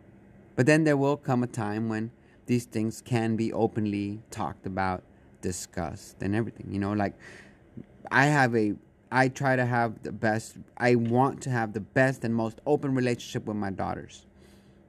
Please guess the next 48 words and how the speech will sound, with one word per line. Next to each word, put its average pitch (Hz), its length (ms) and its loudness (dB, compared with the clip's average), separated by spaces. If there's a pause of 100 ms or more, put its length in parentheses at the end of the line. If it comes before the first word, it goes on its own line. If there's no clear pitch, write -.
you 95 120 -4
know? 95 160 -6 (520)
Especially 151 500 4
them. 110 220 0
Like, 107 140 0
with 123 80 0
my 123 120 2
son, 175 300 2
we're 135 140 2
good. 107 260 0
Like, 95 160 -6
we're, 117 220 -4 (100)
we're 107 260 -4
like, 98 140 -8
that's 107 140 -8
my, 92 120 -10 (320)
that's 104 160 -8
my 101 120 -2
dude, 110 420 6
you 107 80 0
know, 107 140 -4
my 101 120 -4
son. 104 320 -8 (540)
But 113 100 2
with 117 80 4
my 120 100 4
daughters, 127 440 2
you 120 80 -2
know, 120 80 0
I 117 80 0
kept 127 300 -4
a 120 40 -2
lot 117 240 -4
from 143 240 -4
them, 110 180 -4
you 113 80 -2
know? 117 160 -2
So, 110 340 -4 (440)
uh, 113 220 2
over 123 280 4
the 113 60 4
past 123 360 0
several 110 240 0
years, 123 420 2
I've 110 220 -2
made 113 260 0
it 113 140 0
a, 95 300 -4